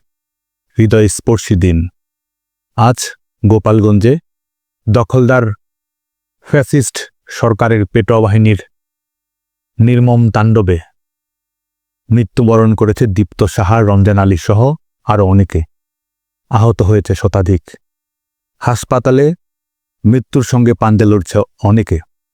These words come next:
এখনও সন্ত্রাসী বাহিনীর তাণ্ডবে প্রতিরোধ অব্যাহত রাখার চেষ্টা করে যাচ্ছে মুক্তিকামী মানুষ। আজ দখলদার সরকার এবং তাদের পেটোয়া বাহিনীর হাতে ছিল ট্যাঙ্ক,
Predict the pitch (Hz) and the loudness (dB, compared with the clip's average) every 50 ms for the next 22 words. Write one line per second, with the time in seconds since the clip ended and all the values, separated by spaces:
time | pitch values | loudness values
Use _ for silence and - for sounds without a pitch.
0 | _ _ _ _ _ _ - 127 - - 151 143 123 92 80 - _ _ _ _ | _ _ _ _ _ _ -4 -4 -2 0 0 0 0 0 -2 -4 _ _ _ _
1 | _ _ _ _ _ _ _ _ _ _ _ - - 123 123 113 - 120 104 - | _ _ _ _ _ _ _ _ _ _ _ -6 -2 0 0 0 0 -2 -2 -2
2 | 123 85 95 90 110 110 110 104 95 - 104 98 101 104 107 110 107 135 156 175 | -2 -2 0 0 2 2 2 0 0 -2 -2 0 2 2 2 2 2 0 0 -2
3 | - _ _ _ _ _ _ _ _ _ _ _ _ _ _ _ _ _ _ _ | -4 _ _ _ _ _ _ _ _ _ _ _ _ _ _ _ _ _ _ _
4 | _ _ - 123 113 - 139 120 117 110 98 110 101 98 107 98 113 110 107 101 | _ _ -2 -2 0 0 0 0 0 0 0 0 0 0 0 0 0 0 0 0
5 | 92 - - 98 90 - - 107 - - 113 101 - 95 90 87 - - - - | 0 0 -2 -2 -2 -2 -4 -8 -6 -4 -4 -2 -2 0 0 0 -2 -2 -4 -4
6 | - 131 151 170 - _ _ _ _ _ _ _ _ _ _ _ _ - 104 104 | -2 -2 -2 -2 -4 _ _ _ _ _ _ _ _ _ _ _ _ -2 -2 -2
7 | 98 - - - 107 - 95 92 92 90 90 90 95 92 85 - - - - _ | -2 -2 -4 -4 -2 0 0 2 2 2 2 2 2 2 0 -2 -6 -12 -18 _
8 | _ _ _ _ _ _ _ _ _ _ _ _ _ _ _ _ _ _ _ _ | _ _ _ _ _ _ _ _ _ _ _ _ _ _ _ _ _ _ _ _
9 | _ _ _ _ _ _ _ - 120 127 143 156 - - - - - _ _ _ | _ _ _ _ _ _ _ -2 0 0 0 -2 -4 -8 -14 -16 -16 _ _ _
10 | _ _ _ _ _ _ _ _ _ _ _ _ _ _ _ - 110 107 123 113 | _ _ _ _ _ _ _ _ _ _ _ _ _ _ _ -4 -2 0 0 0
11 | - 135 139 127 123 135 123 - - - - - - - 135 135 131 120 117 120 | 0 0 0 2 2 0 0 -2 -4 -4 -4 -4 -2 -2 -2 0 0 0 0 0
12 | 110 95 110 107 113 104 98 - 120 113 95 120 113 107 107 98 110 117 113 95 | 0 0 0 0 0 -2 -2 -2 -2 -2 0 0 0 0 0 0 0 0 0 0
13 | 95 - 107 101 - 113 98 90 - - 113 110 110 113 120 | 0 -2 -2 -2 -2 -2 -2 -2 -2 -2 -2 0 0 0 0